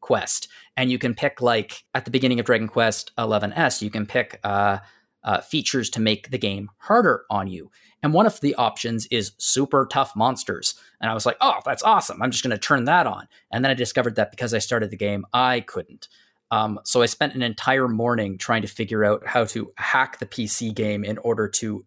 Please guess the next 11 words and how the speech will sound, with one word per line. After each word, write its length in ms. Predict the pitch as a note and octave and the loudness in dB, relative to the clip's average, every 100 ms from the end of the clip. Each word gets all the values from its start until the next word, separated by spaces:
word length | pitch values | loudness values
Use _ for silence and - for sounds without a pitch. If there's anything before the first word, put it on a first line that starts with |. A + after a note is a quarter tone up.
| - | -6
activate 540 | A2 G#2+ A#2 A2 G#2+ - | -4 -4 -2 -2 -2 0
that 320 | G#2+ F#2+ - | 0 0 -4
later 460 | A#2+ A#2 A#2 G#2+ G#2 | -2 0 2 0 0
in 300 | A2+ G#2+ G2+ | -4 -4 -4
the 80 | |
game 340 | G#2+ G#2+ G#2+ G#2 | -2 -2 -2 0
than 120 | G#2+ | 0
I 80 | G2+ | 0
was 140 | G2+ | -2
supposed 400 | - - A2 - | 0 2 2 -2
to, 220 | F#2 D#2 | -6 -10